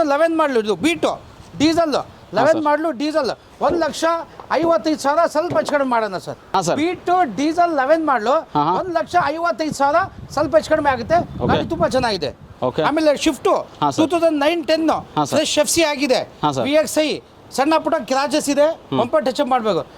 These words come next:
Speaker 1: ಒಂದು ಲಕ್ಷ ಅರವತ್ತೈದು ಸಾವಿರ ಹೆಚ್ಚು ಕಡಿಮೆ ಮಾಡಿಸ್ಕೊಡ್ತೀನಿ.
Speaker 2: ಓಕೆ.
Speaker 1: ಇದು ಬಂದ್ಬಿಟ್ಟು ಇದೊಂದು ಗ್ರಿಲ್ ಹಾಕ್ಕೊಡ್ತೀವಿ.
Speaker 2: ಹಾ, ಸರ್.
Speaker 1: ಆ, ಇದು ಟೂ ತೌಸಂಡ್ ಟೆನ್ ಮಾಡ್ಲು, ಡೀಸೆಲ್, ವಿ ಡಿ ಐ, ಮ್ಯಾಗ್ವೀಲ್ ಇದೆ.
Speaker 2: ಹಾ, ಸರ್.
Speaker 1: ಎರಡು ಎಪ್ಪತ್ತೈದು ಹೇಳೋದು ಹೆಚ್ಚು ಕಡಿಮೆ ಮಾಡಿಸ್ಕೊಡ್ತೀನಿ ಸರ್.
Speaker 2: ಓಕೆ, ಸೂಪರ್,
Speaker 1: ಆಮೇಲೆ
Speaker 2: ಸರ್.
Speaker 1: ಸಿಯಾಜ್
Speaker 2: ಹಾ, ಸರ್.
Speaker 1: ಟೂ ತೌಸಂಡ್ ಸಿಕ್ಸ್ಟೀನ್ ಮಾಡ್ಲು,
Speaker 2: ಹಾ, ಸರ್.
Speaker 1: ಸಿಂಗಲ್ ಓನರ್ ಡೀಸೆಲ್ ಗಾಡಿ,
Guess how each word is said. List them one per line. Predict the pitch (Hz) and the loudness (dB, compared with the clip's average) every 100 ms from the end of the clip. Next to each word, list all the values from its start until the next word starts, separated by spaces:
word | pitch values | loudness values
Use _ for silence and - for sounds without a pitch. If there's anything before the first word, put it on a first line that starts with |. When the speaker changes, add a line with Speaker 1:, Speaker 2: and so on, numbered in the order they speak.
| - - | -12 -2
Speaker 1:
ಒಂದು | 294 339 | 0 2
ಲಕ್ಷ | 302 311 330 262 | 0 0 0 2
ಅರವತ್ತೈದು | 302 320 311 262 | 2 0 -2 -4
ಸಾವಿರ | 285 | 0
ಹೆಚ್ಚು | 311 - | 0 0
ಕಡಿಮೆ | 302 269 | 0 0
ಮಾಡಿಸ್ಕೊಡ್ತೀನಿ. | 262 - 214 233 226 - - | -2 -2 -4 -4 -6 -6 -4
Speaker 2:
ಓಕೆ. | 131 127 113 - | -2 0 -2 -2
Speaker 1:
ಇದು | 240 311 | 0 2
ಬಂದ್ಬಿಟ್ಟು | 311 302 294 339 247 - | 2 0 0 0 -2 -4
ಇದೊಂದು | 220 285 233 | -2 -2 0
ಗ್ರಿಲ್ | 294 339 | 0 2
ಹಾಕ್ಕೊಡ್ತೀವಿ. | 302 294 277 285 214 120 - | 0 0 0 0 0 -2 -2
Speaker 2:
ಹಾ, | 156 | 0
ಸರ್. | 143 107 214 | 0 -4 -2
Speaker 1:
ಆ, | |
ಇದು | 233 247 302 | 0 0 0
ಟೂ | 302 | 0
ತೌಸಂಡ್ | 320 320 269 | 2 0 2
ಟೆನ್ | 311 311 | 2 4
ಮಾಡ್ಲು, | 302 214 180 143 | 0 -2 -10 -6
ಡೀಸೆಲ್, | 277 302 302 320 330 - - - | -4 -2 0 0 -2 -10 -20 -8
ವಿ | 202 294 | -4 0
ಡಿ | |
ಐ, | 302 311 330 - - | 2 0 -2 -10 -6
ಮ್ಯಾಗ್ವೀಲ್ | 175 262 269 302 | -2 0 0 -2
ಇದೆ. | 285 247 | 0 0
Speaker 2:
ಹಾ, | 147 - 156 | -2 0 0
ಸರ್. | 151 | 2
Speaker 1:
ಎರಡು | 302 320 | 0 0
ಎಪ್ಪತ್ತೈದು | 294 285 320 254 302 294 | 0 0 0 0 0 0
ಹೇಳೋದು | 294 311 | 2 0
ಹೆಚ್ಚು | 302 - | -2 -2
ಕಡಿಮೆ | 294 | 0
ಮಾಡಿಸ್ಕೊಡ್ತೀನಿ | 269 262 254 202 208 | 0 -4 -4 -8 -6
ಸರ್. | 151 117 - | -6 -6 -4
Speaker 2:
ಓಕೆ, | 120 - | -4 -2
ಸೂಪರ್, | - | 0
Speaker 1:
ಆಮೇಲೆ | 247 294 | 0 2
Speaker 2:
ಸರ್. | 262 | 2
Speaker 1:
ಸಿಯಾಜ್ | 294 330 320 240 | 2 4 2 0
Speaker 2:
ಹಾ, | 147 - - - | -2 -6 -4 0
ಸರ್. | |
Speaker 1:
ಟೂ | 302 349 | 2 4
ತೌಸಂಡ್ | 339 320 330 | 2 2 0
ಸಿಕ್ಸ್ಟೀನ್ | - 240 - 320 294 | -2 -6 -4 -2 0
ಮಾಡ್ಲು, | 285 196 | 0 -2
Speaker 2:
ಹಾ, | 139 - 143 | -6 -4 -2
ಸರ್. | |
Speaker 1:
ಸಿಂಗಲ್ | 131 277 311 320 | 0 0 0 2
ಓನರ್ | 302 294 262 | 2 0 -2
ಡೀಸೆಲ್ | 165 269 311 302 | 0 2 2 4
ಗಾಡಿ, | 285 220 | 2 2